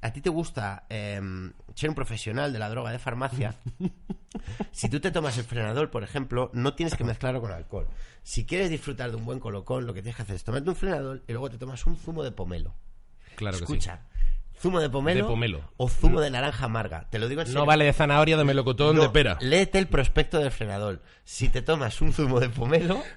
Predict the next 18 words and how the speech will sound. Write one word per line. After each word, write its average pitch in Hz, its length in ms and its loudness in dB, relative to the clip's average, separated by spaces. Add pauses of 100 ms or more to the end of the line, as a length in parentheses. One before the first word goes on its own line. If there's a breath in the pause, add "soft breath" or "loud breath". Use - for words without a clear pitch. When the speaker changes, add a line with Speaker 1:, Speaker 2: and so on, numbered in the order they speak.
(400)
Speaker 2:
La 127 140 0
has - 100 2
cagado. 107 440 -2 (180)
No, 143 60 2
Speaker 1:
eh, 127 260 4
Speaker 2:
pero, 127 220 4
pero 131 180 0
para 120 160 0
ti 139 200 0
lo 147 160 0
ha- 151 40 6
Speaker 1:
aumenta 208 800 4
Speaker 2:
¿En 139 60 -4
Speaker 1:
los 135 120 0
Speaker 2:
serio? 120 140 -2
Speaker 1:
efectos 160 300 -4
del 143 140 -4
Frenadol. 107 480 -10